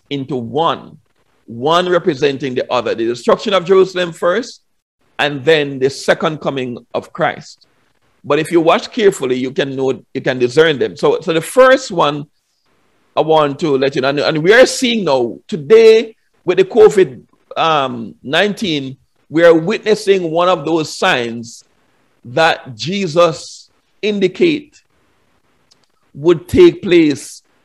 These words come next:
before his second coming,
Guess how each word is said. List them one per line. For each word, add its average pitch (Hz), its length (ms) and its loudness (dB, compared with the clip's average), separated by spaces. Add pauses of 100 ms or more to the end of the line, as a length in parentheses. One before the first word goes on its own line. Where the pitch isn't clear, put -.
(140)
before 156 960 2 (880)
his 170 240 0
second 143 420 0
coming, 98 480 -10